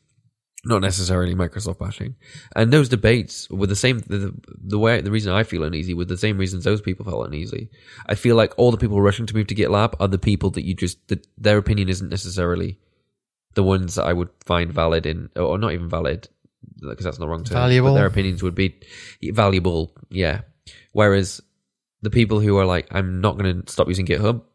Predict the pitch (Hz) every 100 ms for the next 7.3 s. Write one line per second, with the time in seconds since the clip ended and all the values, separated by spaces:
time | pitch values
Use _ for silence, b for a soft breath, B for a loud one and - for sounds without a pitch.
0 | - 110 101 101 98 104 101 107 101 101
1 | 110 92 104 98 95 92 - 92 - -
2 | - 101 95 98 82 95 92 - 113 104
3 | 95 87 87 87 - _ _ _ _ _
4 | _ - 98 95 104 147 _ _ _ _
5 | 156 135 123 113 - - 156 - 156 160
6 | 202 170 131 110 101 104 117 - 139 135
7 | 127 120 123